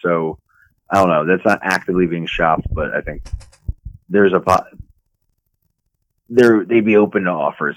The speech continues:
is what I'm, the vibe I'm getting. And I think a lot of that is just because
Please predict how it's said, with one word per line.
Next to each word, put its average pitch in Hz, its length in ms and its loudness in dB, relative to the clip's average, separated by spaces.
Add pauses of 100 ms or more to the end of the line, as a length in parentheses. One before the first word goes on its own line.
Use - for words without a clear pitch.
is - 100 -16
what 80 120 -6
I'm, 78 180 -10
the 90 140 -4
vibe 80 280 2
I'm 82 120 -8
getting. 76 240 -8
And 76 100 -8
I - 40 -6
think 82 160 -10
a 76 40 -8
lot 76 180 0
of 78 80 -4
that 76 160 -2
is 71 80 -10 (140)
just - 220 -12
because 80 320 -4